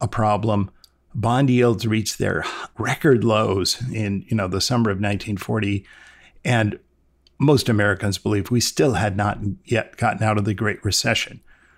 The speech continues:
despite all of the New Deal activism.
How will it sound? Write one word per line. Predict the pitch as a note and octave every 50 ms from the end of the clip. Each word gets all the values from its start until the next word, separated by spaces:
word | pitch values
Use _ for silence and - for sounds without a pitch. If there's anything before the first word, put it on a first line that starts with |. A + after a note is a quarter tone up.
| _ _ - -
despite | A#2+ G#2+ - - - B2+ A#2 A2+ A2 A2 - -
all | C3+ C3+ C3+ C3
of | B2 A2
the | A2+ G#2+
New | G#2+ A2 A2 G2
Deal | G#2+ G#2+ G#2 G2 G2 F#2+
activism. | G2 G2 F#2+ - G#2 G2 G2 F#2 F2+ F2+ E2+ E2+